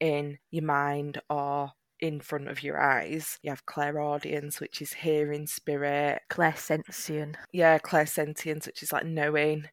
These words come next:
Speaker 1: Clairsensing, which is, like, smelling and everything, um, or taste.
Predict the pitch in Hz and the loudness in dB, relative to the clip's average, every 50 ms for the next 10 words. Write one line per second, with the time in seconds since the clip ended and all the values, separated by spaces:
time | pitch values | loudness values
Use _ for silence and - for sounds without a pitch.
0 | _ _ _ - - 185 170 170 - - 175 170 160 165 160 - - 165 156 156 | _ _ _ 4 8 8 8 8 6 2 2 2 2 0 -2 0 2 2 2 2
1 | 151 - - - 170 156 151 160 151 151 151 - _ - - - - - 156 156 | -2 -2 -4 -4 -6 -4 -2 0 0 0 0 -2 _ -8 -6 -4 -2 2 4 4
2 | 156 165 165 151 151 151 151 151 - - 160 - - 160 151 151 151 151 156 - | 6 4 2 2 2 2 2 2 2 -2 -6 -4 -2 -2 0 2 0 0 -2 -6
3 | - - - - - - - - - 151 147 147 151 151 151 - - 151 151 - | -12 -18 -16 -16 -16 -16 -10 -4 0 2 2 4 2 2 0 -2 -4 -4 -6 -6
4 | - - 175 147 147 147 147 156 156 156 156 - - - - - - - - | -4 0 4 4 6 6 6 4 2 -2 -6 -12 -10 -6 -6 -6 -6 -8 -10